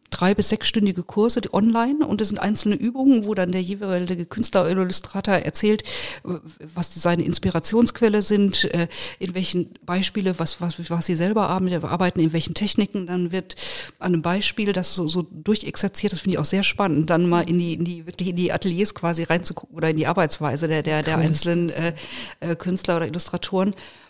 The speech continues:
Speaker 1: Und dann gibt's Übungen, die man selber machen kann und auch eine Plattform, wo man seine, seine Arbeit im Prinzip hochstellt und dann auch noch interaktiv, äh,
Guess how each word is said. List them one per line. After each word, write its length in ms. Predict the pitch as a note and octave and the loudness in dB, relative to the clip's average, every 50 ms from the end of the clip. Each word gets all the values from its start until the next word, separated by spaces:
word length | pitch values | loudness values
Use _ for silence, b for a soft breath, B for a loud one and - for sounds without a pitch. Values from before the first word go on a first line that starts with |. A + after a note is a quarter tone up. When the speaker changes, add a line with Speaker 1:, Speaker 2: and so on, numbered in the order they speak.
| B B _ | B B _
Speaker 1:
Und 260 | - D3+ E3+ E3+ D#3+ | -16 -14 -10 -4 -2
dann 100 | F#3+ F3 | 0 0
gibt's 380 | F3+ G3 - - - - - _ | 0 -2 -2 -2 -4 -4 -4 _
Übungen, 400 | - G#3 G#3+ G3 G#3 G#3 G#3+ G3 | -10 -10 -10 -10 -10 -10 -8 -4
die 80 | F#3 F#3+ | -2 2
man 180 | F#3+ F3+ E3+ | 2 2 4
selber 220 | D#3+ F#3 G3+ A#3+ A#3+ | 2 2 2 2 0
machen 300 | G#3+ A3 G#3 - G#3+ F3 | 0 -2 -6 -6 -8 -4
kann 200 | - G#3 G3+ G3 | -2 0 0 0
und 120 | F#3 F3 | 0 0
auch 160 | D3 E3+ E3+ | 0 0 0
eine 100 | F3 F#3 | 0 0
Plattform, 560 | F3 - - G#3 - - - - G3+ G3 G3 F3+ | 0 -2 -4 -6 -6 -4 -2 0 2 2 2 2
wo 60 | F#3+ | 0
man 200 | E3+ F3+ F3 E3+ | 2 2 2 2
seine, 440 | - F#3 F3+ F#3+ F#3+ F#3+ F#3 F3+ D#3 | 2 2 2 2 2 2 0 0 0
seine 360 | - E3+ F#3 F#3 F3+ - - | 0 0 0 0 -2 -2 -4
Arbeit 280 | D#3+ F#3+ G3 F#3 F#3 | -2 0 0 0 0
im 60 | - B2+ | -2 -4
Prinzip 340 | - - - - F3+ - - | -8 -6 -6 -6 -4 -2 -2
hochstellt 420 | A3 A3+ - - - F#3+ F#3 - | -2 -2 -2 -2 -2 -2 -2 -2
und 80 | F3 E3 | 0 0
dann 120 | F3 F3 E3 | 2 2 2
auch 160 | D3+ E3+ - | 0 0 -2
noch 160 | F#3+ F3 - | -4 -4 -2
interaktiv, 840 | - E3+ F3+ - F#3+ - F#3 - - - - F#3+ F#3+ F3+ - - - | -2 -2 -2 -2 -2 -2 -4 -6 -8 -4 -2 -2 -2 -2 -4 -6 -6
äh, 240 | - C3+ E3 E3 | -2 0 0 0